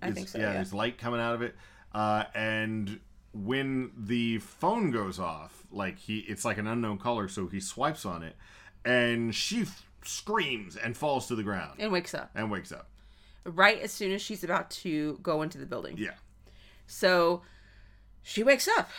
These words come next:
Speaker 1: and everyone's like, "Okay, we need to get the hell out of here. Like, let's go. Like, let's go
Speaker 2: Let's,
Speaker 1: right now."
Speaker 2: let's run.
Speaker 1: So they're, they're walking, actually, fast.
Speaker 2: Is
Speaker 1: walking,
Speaker 2: this where
Speaker 1: winding.
Speaker 2: we came from? I, I don't
Speaker 1: A-,
Speaker 2: know.
Speaker 1: Anita says, "Is this the way that we came out of?" And they look around,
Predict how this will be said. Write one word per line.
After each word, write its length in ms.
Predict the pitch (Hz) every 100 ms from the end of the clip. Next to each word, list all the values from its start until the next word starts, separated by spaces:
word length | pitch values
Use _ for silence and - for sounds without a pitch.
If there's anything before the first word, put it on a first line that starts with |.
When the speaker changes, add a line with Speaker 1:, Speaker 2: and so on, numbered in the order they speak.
| 233
Speaker 1:
and 280 | 208 190 170 160
everyone's 440 | 190 214 214 202
like, 200 | 196 185
"Okay, 240 | 208 277 151
we 140 | 165
need 140 | 208 190
to 80 |
get 120 | 175 170
the 40 |
hell 160 | 208 156
out 140 | 135
of 60 | 147
here. 200 | - 151
Like, 160 | - 147
let's 200 | 170 170
go. 220 | 175 - -
Like, 140 | 151
let's 120 | 160 -
go 60 | 165
Speaker 2:
Let's, 60 |
Speaker 1:
right 120 | 160
now." 120 | 147 98
Speaker 2:
let's 240 | 104 -
run. 280 | 87 62 - - - -
Speaker 1:
So 580 | - 220 196 190 180 - - - - -
they're, 480 | 202 190 180 175 - - -
they're 200 | 190 196
walking, 600 | 175 269 285 143 95 -
actually, 460 | 135 - - 147 151
fast. 480 | - 143 - - -
Speaker 2:
Is 140 | 180
Speaker 1:
walking, 100 | 143
Speaker 2:
this 100 | 143
where 160 | 131 143
Speaker 1:
winding. 280 | 139 127 135
Speaker 2:
we 60 |
came 160 | 139 143
from? 500 | 156 196 214 127 90
I, 220 | 71 76
I 20 | 123
don't 440 | 180 160 175 -
Speaker 1:
A-, 80 | 185
Speaker 2:
know. 120 | 160
Speaker 1:
Anita 340 | 196 180 180 185
says, 280 | 185 160 156
"Is 100 | 156
this 140 | 175
the 80 | 190
way 140 | 170 165
that 140 | -
we 120 | 160
came 300 | - 196 175
out 220 | 160 160
of?" 180 | 214 214
And 160 | 185 160 - - - 196
they 100 | 180
look 240 | 185 185
around, 420 | 170 165 170 175